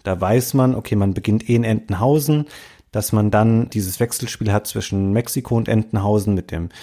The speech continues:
Schlüssel, später mit dem Pömpel und dann bekommt man ja in Entenhausen schließlich, wenn man am Ende dieses Levels ist, von Daniel Düsentrieb diese Bubblegum-Munition.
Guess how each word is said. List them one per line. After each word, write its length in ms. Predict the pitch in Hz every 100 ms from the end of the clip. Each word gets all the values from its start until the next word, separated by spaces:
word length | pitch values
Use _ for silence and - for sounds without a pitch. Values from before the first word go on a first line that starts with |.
| -
Schlüssel, 500 | - 127 135 - 117
später 340 | - 110 98
mit 160 | 92 90
dem 120 | 92
Pömpel 500 | - 117 127 123 113
und 220 | 117 107 -
dann 240 | 127 147 - - -
bekommt 320 | - 120 -
man 160 | 113 110
ja 80 |
in 80 | 104
Entenhausen 640 | 104 107 101 110 143 156 165
schließlich, 420 | - - - -
wenn 100 | 101
man 120 | 98
am 120 | 98
Ende 320 | - 131 151 131
dieses 320 | 127 123 117
Levels 380 | 117 117 117 -
ist, 320 | 123 - -
von 560 | - - 98 98 98 95 - - _
Daniel 320 | 98 98 98 95
Düsentrieb 680 | 123 135 131 127 120 113 -
diese 220 | 104 98
Bubblegum-Munition. 1400 | 104 110 113 92 85 85 - 92 87 - - 85 85